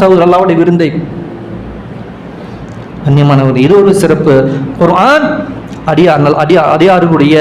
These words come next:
அல்லாஹ் வைக்கக்கூடிய விருந்து. அந்த விருந்தை சகோதரி நாம் ஏற்க வேண்டும். அடுத்து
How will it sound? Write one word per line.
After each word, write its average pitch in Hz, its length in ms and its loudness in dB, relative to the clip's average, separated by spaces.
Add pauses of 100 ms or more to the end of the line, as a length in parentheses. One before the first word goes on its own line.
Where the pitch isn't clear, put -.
(380)
அல்லாஹ் 196 300 4
வைக்கக்கூடிய 156 500 0
விருந்து. 180 300 4 (380)
அந்த 156 200 2
விருந்தை 214 280 4
சகோதரி 165 500 2
நாம் 156 160 2
ஏற்க 202 220 2
வேண்டும். 160 340 2 (1800)
அடுத்து 220 220 2